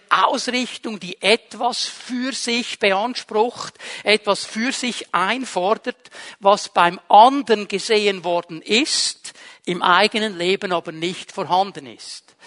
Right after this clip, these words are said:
Also ich hab das gesehen bei meinem Nachbarn und das will ich. Und ich stelle mich auf den Standpunkt, ich habe ein Recht darauf, dass ich das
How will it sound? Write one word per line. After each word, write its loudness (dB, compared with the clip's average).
Also -12
ich -10
hab 0
das 2
gesehen 2
bei 6
meinem 2
Nachbarn 4
und -10
das 4
will 0
ich. -8
Und -8
ich -8
stelle 4
mich 0
auf 2
den -8
Standpunkt, -4
ich -8
habe -2
ein -4
Recht 0
darauf, 6
dass -6
ich -12
das -2